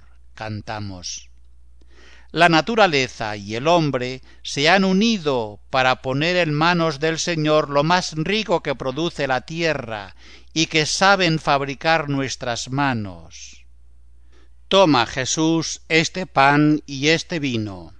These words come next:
¿Qué vas a hacer con ellos?", le decimos nosotros hoy. Y nos contesta Él: "¿Qué quieren que haga?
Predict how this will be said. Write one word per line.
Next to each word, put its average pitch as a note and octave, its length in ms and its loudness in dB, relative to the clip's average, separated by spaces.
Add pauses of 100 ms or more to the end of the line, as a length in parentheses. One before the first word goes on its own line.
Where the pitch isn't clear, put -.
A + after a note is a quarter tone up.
(760)
¿Qué G3+ 160 2
vas C3+ 260 4
a B2+ 80 2
hacer C3 320 -2
con B2 180 0
ellos?", - 720 -10 (760)
le B2 140 -6
decimos C3 540 -4
nosotros A#2 720 -6
hoy. F#2+ 300 -14 (1120)
Y F#3+ 120 0
nos F#3 180 2
contesta C#3+ 760 -2
Él: A#2+ 380 -8 (1120)
"¿Qué D3+ 200 0
quieren B2 400 -2
que C3+ 160 -2
haga? A2+ 580 -2